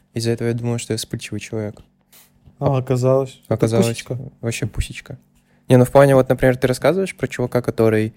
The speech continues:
Speaker 1: булил там всех, и у нас, в принципе, в школе были, э, такие,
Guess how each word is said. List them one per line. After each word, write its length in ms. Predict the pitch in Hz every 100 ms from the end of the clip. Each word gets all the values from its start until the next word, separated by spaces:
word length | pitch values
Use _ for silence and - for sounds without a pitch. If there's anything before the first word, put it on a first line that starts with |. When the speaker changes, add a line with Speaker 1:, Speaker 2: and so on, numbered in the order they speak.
| _ _ -
Speaker 1:
булил 320 | 120 147 165
там 120 | 123 120
всех, 360 | - 107 113
и 100 | -
у 60 | 117
нас, 200 | 120 117
в 120 | -
принципе, 680 | - 120 - - 113 113 113 _ _ _
в 80 | -
школе 340 | - 123 117
были, 680 | 113 113 - 123 127 117 113 _ _ -
э, 360 | 113 113 110 110
такие, 460 | 113 - 113 107